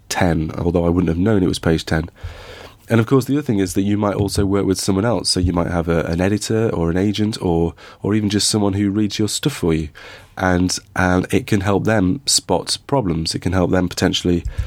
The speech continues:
spot, um, any, any mistakes or inconsistencies in your work. So you can,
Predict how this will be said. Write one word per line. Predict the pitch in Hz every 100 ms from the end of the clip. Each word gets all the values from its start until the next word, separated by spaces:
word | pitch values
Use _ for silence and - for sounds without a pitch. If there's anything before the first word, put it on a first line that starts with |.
| -
spot, | - - - 85 -
um, | 90 85 85 85 - - -
any, | 90 85 85 80
any | 87 87 85 -
mistakes | 92 - 110 98 -
or | 87 90
inconsistencies | 92 92 - 92 85 87
in | 85
your | 87
work. | 104 95 -
So | -
you | 85
can, | 85 82